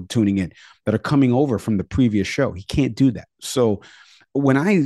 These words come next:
see Kanye West, I get mad at two things, right? For, take out Kanye West, the artist. Ju-, let's just take out the, let's just, uh, keep in the rhetoric and the person. It's going on the platform of somebody that's incredibly disingenuous, that I think is a threat to America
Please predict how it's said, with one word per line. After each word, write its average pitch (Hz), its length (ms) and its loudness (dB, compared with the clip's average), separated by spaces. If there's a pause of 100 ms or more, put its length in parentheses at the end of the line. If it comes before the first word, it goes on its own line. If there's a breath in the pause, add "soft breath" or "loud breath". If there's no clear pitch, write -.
(100)
see 156 260 0
Kanye 139 440 2
West, 110 480 -2
I 123 80 0
get 139 160 2
mad 139 180 4
at 107 140 0
two 120 180 2
things, 82 400 -6
right? 104 260 -2
For, 135 140 -2
take 143 320 -2
out 143 200 -2
Kanye 120 220 0
West, 104 220 0
the 95 80 -4
artist. 80 340 -8 (540 soft breath)
Ju-, 131 140 0
let's 127 180 2
just - 200 -4
take 131 140 2
out 117 140 0
the, 101 220 -2
let's 110 260 0
just, - 240 -4
uh, 107 160 2
keep 143 260 -2
in 117 140 2
the 101 80 2
rhetoric 110 500 0
and 95 140 -4
the 82 60 -8
person. 92 400 -6 (440 soft breath)
It's 113 240 -2
going 131 380 2
on 151 140 2
the 190 40 0
platform 143 580 -2 (180)
of 107 120 -8
somebody 104 300 0
that's 101 160 -2
incredibly 104 420 -2
disingenuous, 123 720 -2 (200)
that 98 120 0
I 95 100 0
think 101 220 -4
is 101 100 -2
a 104 60 0
threat 110 360 -2 (640)
to 139 120 4
America 120 480 2